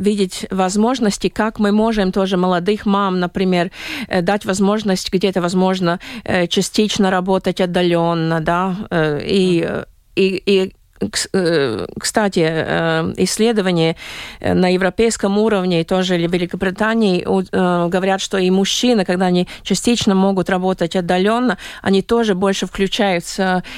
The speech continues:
Speaker 1: э, в уход за, за детьми, да, и помогают, э, и разделяют, э, э, работу домашнюю с, э, супругами, женщинами, так сказать, э, на более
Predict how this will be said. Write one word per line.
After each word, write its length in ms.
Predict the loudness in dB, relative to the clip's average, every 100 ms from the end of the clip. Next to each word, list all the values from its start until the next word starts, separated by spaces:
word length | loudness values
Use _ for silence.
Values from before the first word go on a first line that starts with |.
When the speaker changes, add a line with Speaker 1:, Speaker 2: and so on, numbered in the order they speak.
| -8
Speaker 1:
э, 440 | -2 2 2 2 0
в 240 | 0 0
уход 360 | 0 0 -2 0
за, 380 | 0 2 2
за 140 | 0 0
детьми, 560 | 0 0 2 4 2
да, 300 | 2 0 0
и 140 | 0 0
помогают, 720 | 0 -2 0 0 0 -2 -4
э, 400 | -6 -2 0 2 2
и 40 |
разделяют, 580 | 2 0 0 2 0 -2
э, 680 | -4 -4 -4 -6 -4 -6 -8 -10 -10 -10 -12 -6
э, 680 | -4 -2 -2 -2 0 0
работу 440 | 0 2 0 0 0
домашнюю 680 | 0 0 -2 0 0 0
с, 140 | 0 0
э, 380 | 2 2 0
супругами, 640 | 0 -2 0 0 2 0 0
женщинами, 720 | 0 0 0 0 0 0 0
так 140 | -2 -2
сказать, 420 | 0 0 0 0
э, 320 | 0 2 0
на 180 | 0 2
более 340 | 2 2 2